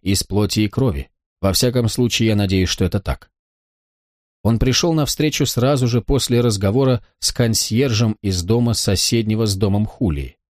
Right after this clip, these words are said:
Консьерж знал Сесара в лицо, поэтому рассказал всё, что мог. Например, то, что между двенадцатью и половиной первого, заканчивая подметать тротуар перед своим подъездом, он видел, как высокий молодой человек с длинными волосами,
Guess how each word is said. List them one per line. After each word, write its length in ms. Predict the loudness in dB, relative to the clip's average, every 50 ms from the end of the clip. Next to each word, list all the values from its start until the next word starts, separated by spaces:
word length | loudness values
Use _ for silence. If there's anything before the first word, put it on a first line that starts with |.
| _ _ _ _ _ _ _ _
Консьерж 640 | 0 0 2 0 2 2 2 2 2 0 -4 -4 -4
знал 460 | -4 -2 0 2 2 2 2 0 -2
Сесара 480 | -2 -2 0 0 0 0 -2 -2 -2 0
в 60 | 0
лицо, 460 | -2 -2 -2 -2 0 0 0 0 -2 _ _ _ _ -2
поэтому 340 | 0 0 2 2 2 2 2
рассказал 420 | 0 0 0 0 0 2 2 0
всё, 260 | 0 -2 -2 -2 -2 -2
что 200 | 0 0 0 0
мог. 320 | 0 -2 -4 -8 _ _ _ _ _ _ _ _ _ _ _ _
Например, 480 | -2 0 2 2 2 2 2 2 0 -2
то, 300 | -2 _ 0 2 2 2
что 240 | 0 0 -2 0 0
между 360 | 2 2 0 0 0 0 -2
двенадцатью 720 | 0 0 0 0 2 0 0 0 -2 -4 -2 0 0 0 0
и 80 | 0 -2
половиной 560 | 0 0 2 2 2 2 2 2 2 0 -2
первого, 560 | -2 0 0 0 0 0 0 0 0 0 -2 -4 _ _ _ -2
заканчивая 640 | -2 0 0 0 0 0 0 0 0 0 0 0
подметать 600 | 0 0 0 0 0 0 0 0 0 0 -4 -6
тротуар 520 | -2 -2 -2 0 2 2 2 2 2 0 0
перед 260 | 0 0 0 0 -2
своим 300 | -2 0 0 0 0 0
подъездом, 560 | -2 -2 0 0 0 0 2 2 0 0 0 -4 _ _ _ _
он 140 | 0 2 2
видел, 340 | 2 2 2 2 2 0 0
как 220 | 0 -2 -2 0
высокий 460 | 0 -2 0 0 0 -2 -2 0 0 0
молодой 400 | 2 2 2 2 2 0 0 0
человек 460 | 0 0 0 2 2 2 0 0 -2
с 80 | -6
длинными 480 | -4 -2 0 0 2 2 2 2 2 0
волосами, 720 | 0 -2 -2 -2 0 -2 0 0 2 2 2 2 0 -2